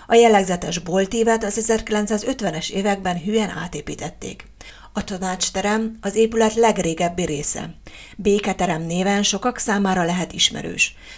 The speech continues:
Bár a veszfáliai békét ténylegesen nem ebben a teremben írták alá, mégis nagy dolgok történtek e falak között.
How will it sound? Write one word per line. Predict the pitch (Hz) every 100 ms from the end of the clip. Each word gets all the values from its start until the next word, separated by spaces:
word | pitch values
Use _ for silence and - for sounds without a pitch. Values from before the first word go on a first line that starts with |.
| -
Bár | 214 214
a | 214
veszfáliai | 262 302 - 208 175 165 160
békét | 160 160 - 208 208
ténylegesen | 190 175 185 - 180 185
nem | 233 262
ebben | 170 165
a | 160
teremben | - 160 156 156
írták | - 180 - 156 -
alá, | 156 156 208 220 - - -
mégis | 185 180 190 254 - - -
nagy | 285 214
dolgok | 170 156 165 -
történtek | 185 202 220 196 175
e | 156
falak | - 185 175 -
között. | 147 - - -